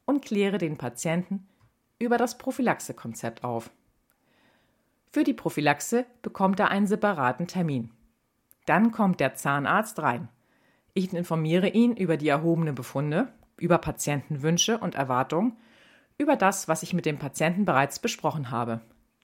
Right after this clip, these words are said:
Dann macht der Zahnarzt die Null eins. Ich habe keinen Stress beim Befund mitzukommen, weil dieser schon eingetragen ist.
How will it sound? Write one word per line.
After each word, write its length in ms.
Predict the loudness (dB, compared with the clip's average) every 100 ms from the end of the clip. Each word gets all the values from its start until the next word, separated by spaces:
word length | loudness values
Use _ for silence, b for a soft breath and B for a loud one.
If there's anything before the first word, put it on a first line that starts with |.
| 2
Dann 220 | 6 6
macht 240 | 4 0
der 120 | -6
Zahnarzt 600 | -4 -4 0 0 -2 -8
die 40 | -4
Null 160 | -2
eins. 420 | -2 -4 -6 -12 -20 _ _ _ _ _ _ -4
Ich 160 | 2
habe 200 | 4 2
keinen 240 | 2 0 -2
Stress 340 | 0 0 2
beim 140 | 2
Befund 320 | 0 2 2 4
mitzukommen, 640 | 2 0 -6 -4 -4 -6 b b b 2
weil 140 | 2
dieser 240 | 4 -2
schon 140 | -2 0
eingetragen 600 | 0 0 -4 -6 -4 -4
ist. 280 | -8 -12